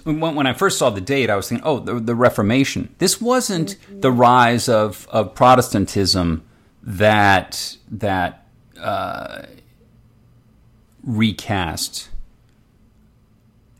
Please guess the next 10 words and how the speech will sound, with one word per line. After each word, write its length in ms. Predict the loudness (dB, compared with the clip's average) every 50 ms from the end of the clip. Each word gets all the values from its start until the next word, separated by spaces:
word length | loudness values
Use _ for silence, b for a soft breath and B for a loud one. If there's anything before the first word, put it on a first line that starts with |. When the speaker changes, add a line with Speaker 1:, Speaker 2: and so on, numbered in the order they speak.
| _
Speaker 1:
a, 220 | -6 -4 -4 -4 -2
that, 180 | -2 -2 2
that 220 | 2 2 2 2 0
broke 500 | 2 6 6 6 6 6 0 -10 -18 -18 _ _
the 180 | -12 -8 -8 -8
intimate 440 | -4 -6 -6 -6 -6 -8 -8 -8 -8
connection. 440 | -8 -8 -8 -8 -10 -12 -12 -8 -4
Not 200 | 0 0 0 0
at 100 | 0 -4
all. 280 | -8 -8 -8 -12 _